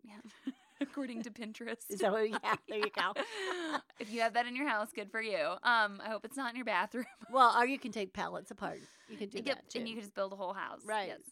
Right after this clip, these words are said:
Speaker 1: yes.
Speaker 2: right.
Speaker 1: So, when you're looking for a sewing machine, what's your first piece of advice,
Speaker 2: Okay,
Speaker 1: Mom?
Speaker 2: my first piece of advice is that you should go to a dealership.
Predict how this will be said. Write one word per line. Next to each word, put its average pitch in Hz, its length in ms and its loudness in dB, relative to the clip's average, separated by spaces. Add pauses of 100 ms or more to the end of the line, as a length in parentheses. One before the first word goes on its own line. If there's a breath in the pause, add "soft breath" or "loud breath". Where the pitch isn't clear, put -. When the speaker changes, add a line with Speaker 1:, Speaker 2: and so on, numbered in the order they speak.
(120)
Speaker 1:
yes. - 120 -14 (120)
Speaker 2:
right. 185 140 -10 (180 loud breath)
Speaker 1:
So, 269 440 2 (340 loud breath)
when 262 200 -4
you're 277 120 -2
looking 302 300 -4
for 320 100 -2
a 320 80 -2
sewing 233 200 -6
machine, 220 240 -10
what's 208 160 -10
your 208 60 -14
first 196 260 -8
piece 165 200 -10
of 160 100 -18
advice, 147 260 -10
Speaker 2:
Okay, 226 280 0
Speaker 1:
Mom? 220 80 -4
Speaker 2:
my 403 240 4
first 294 260 0
piece 214 260 -4
of 175 120 -6
advice 165 760 -6
is 175 500 -2 (380)
that 208 160 2
you 202 140 -4
should 190 180 -6
go 165 140 0
to 160 120 -4
a 156 60 -2
dealership. 156 560 -8